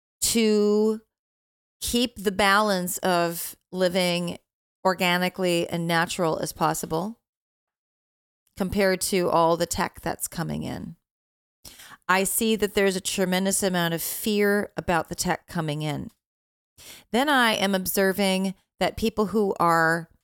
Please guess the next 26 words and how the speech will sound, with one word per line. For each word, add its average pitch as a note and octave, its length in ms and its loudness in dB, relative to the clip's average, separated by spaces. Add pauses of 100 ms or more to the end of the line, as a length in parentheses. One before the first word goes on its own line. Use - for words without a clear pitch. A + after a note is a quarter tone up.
(480)
fifty A#3 500 0
and G3+ 160 2
under, G#3 300 2
or, G#3+ 300 2 (100)
and F3+ 180 0
there F3+ 140 4
are A3+ 120 4
some A#3+ 220 -2
of A#3+ 120 0
us B3 160 0
that A3 140 -2
are A3 120 2
over A3+ 180 0
fifty A3 420 -2
that G3 180 -2
are F3+ 100 0
in E3 200 -4
the G3 60 -6
category, F3 600 -2
the F3+ 140 -6
second F#3 380 -2
category D3+ 520 -4
now, D3 300 -6 (680)
who B3 360 0
are G#3 640 2 (800)
seeing A3 800 0